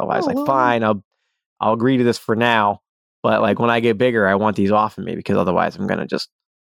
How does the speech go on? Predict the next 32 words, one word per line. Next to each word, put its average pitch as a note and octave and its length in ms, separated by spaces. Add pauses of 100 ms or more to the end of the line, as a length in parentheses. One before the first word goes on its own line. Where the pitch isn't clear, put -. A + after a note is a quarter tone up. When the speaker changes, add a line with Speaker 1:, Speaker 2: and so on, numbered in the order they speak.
(200)
Speaker 1:
you - 80
know, A2 60
I - 40
can C3 80
see B2+ 100
the A2+ 80
whole A2+ 140
town C3+ 280
now. G#2+ 180
I F#2+ 100
could, - 220
uh, - 140 (720)
Speaker 2:
I - 60
Speaker 1:
fuck D#4+ 100
Speaker 2:
mean, A#3+ 80
Speaker 1:
'em G3+ 60
up. G3 120
Speaker 2:
J-, - 80 (420)
Jack, - 280 (380)
th-, D#3+ 140
we, G3+ 160 (180)
we, - 0 (120)
I, G#3+ 80
we G3+ 160
walked A3+ 260
through, F#3+ 180
like, D#3 240 (500)
thousands A3 320
of E3 80
miles G#3+ 300
of D#3+ 100
desert. F#3 420